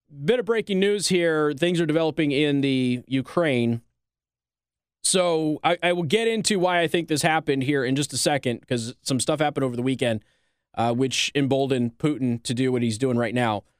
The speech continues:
Uh, so the Kremlin has issued a statement. Putin just gave a press conference, and he has officially recognized the independence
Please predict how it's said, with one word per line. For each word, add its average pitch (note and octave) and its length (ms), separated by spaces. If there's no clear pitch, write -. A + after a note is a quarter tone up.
Uh, B2+ 220
so D#3+ 120
the D3+ 100
Kremlin F3 520
has C#3+ 640
issued F#3 260
a F#3+ 60
statement. E3 460
Putin F3 220
just D#3+ 200
gave E3 180
a C#3+ 120
press E3+ 280
conference, D#3 640
and C#3+ 200
he C#3 80
has C3+ 120
officially F3 480
recognized D3 840
the C3+ 160
independence D3+ 800